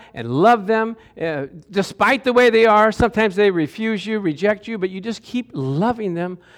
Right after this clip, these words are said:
continually. And we had this one lady at, at Kaiser, and it took three years for us. She came to the Bible study, she came to eat with us, and it took three years before she finally said, "Okay, I'm willing,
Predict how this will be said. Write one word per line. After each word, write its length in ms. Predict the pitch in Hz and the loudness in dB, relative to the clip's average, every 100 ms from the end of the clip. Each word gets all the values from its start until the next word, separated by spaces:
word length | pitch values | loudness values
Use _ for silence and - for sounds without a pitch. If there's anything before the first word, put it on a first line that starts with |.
| _ - | _ -6
continually. 920 | 185 - - 247 254 190 110 - - _ _ _ _ _ _ | -6 -6 -6 -4 -2 -2 -4 -10 -18 _ _ _ _ _ _
And 80 | 139 | -8
we 100 | 160 | -4
had 160 | 160 147 | -2 -2
this 160 | 143 | -6
one 160 | 147 156 | -6 -2
lady 300 | 151 156 156 | -2 -2 -2
at, 200 | 135 - | -4 -6
at 220 | 120 120 | -14 -12
Kaiser, 460 | - 160 170 185 196 _ _ _ | -6 -4 -2 -6 -12 _ _ _
and 260 | - 120 - | -10 -10 -8
it 140 | 143 143 | -10 -6
took 140 | 190 - _ _ _ | -8 -8 _ _ _
three 380 | - 233 359 349 | -12 -4 -2 0
years 580 | 330 214 104 - - - _ _ _ _ | 0 0 -4 -16 -20 -20 _ _ _ _
for 240 | _ 170 180 | _ -4 2
us. 340 | 175 165 - _ _ _ | 2 0 -12 _ _ _
She 200 | - 131 | -18 -8
came 240 | - 190 | -2 0
to 60 | 180 | 0
the 60 | |
Bible 360 | 139 180 208 202 | 0 2 0 0
study, 540 | - 214 196 196 196 185 _ | -4 -2 0 0 -2 -6 _
she 180 | - 107 | -18 -14
came 280 | - 156 147 | -6 -4 -4
to 200 | 131 - | -8 -8
eat 160 | 226 | -6
with 140 | 208 196 | -4 0
us, 260 | 196 190 - _ - | 0 0 -8 _ -6
and 120 | 135 | -6
it 120 | 131 | -4
took 180 | - - | -6 -8
three 280 | - 269 277 | -6 -4 0
years 200 | 226 165 | 0 0
before 300 | 156 - 147 | -4 -6 -6
she 140 | - | -8
finally 360 | 117 185 175 175 | -6 -2 0 -2
said, 220 | - 147 | -2 -2
"Okay, 220 | 143 170 | -2 -2
I'm 160 | 147 131 | -4 -2
willing, 340 | 143 151 147 | -4 -4 -6